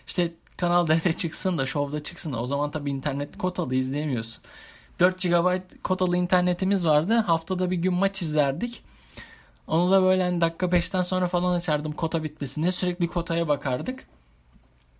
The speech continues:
Anca öyle. Fil-, eskiden var mıydı film, dizi izlemek yani? İnternet,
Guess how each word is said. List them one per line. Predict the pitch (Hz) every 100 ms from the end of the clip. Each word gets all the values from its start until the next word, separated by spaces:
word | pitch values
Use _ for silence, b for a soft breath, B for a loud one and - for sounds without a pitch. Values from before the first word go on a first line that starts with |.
| -
Anca | 147 165 185 202
öyle. | 214 156
Fil-, | - 151
eskiden | 151 139 147 147 160
var | 233
mıydı | 269 185
film, | 143 143 139 135
dizi | 135
izlemek | 135 131 127 123 123
yani? | 120 113
İnternet, | 131 123 135 143